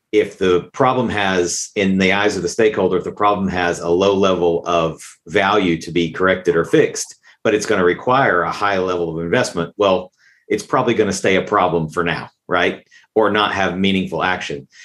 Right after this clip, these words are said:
And so I assume part of that is, is, is making sure that there's not a gap there, or ideally making sure that, that the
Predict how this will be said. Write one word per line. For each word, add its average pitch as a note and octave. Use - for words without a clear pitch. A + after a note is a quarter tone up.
And G2
so G2
I F#2
assume A#2
part A#2+
of G2+
that F2+
is, E2+
is, F2+
is F2
making G2
sure F#2+
that E2+
there's E2+
not F#2
a F#2
gap E2
there, D#2+
or A2+
ideally E2+
making G2+
sure G2
that, F2
that -
the E2+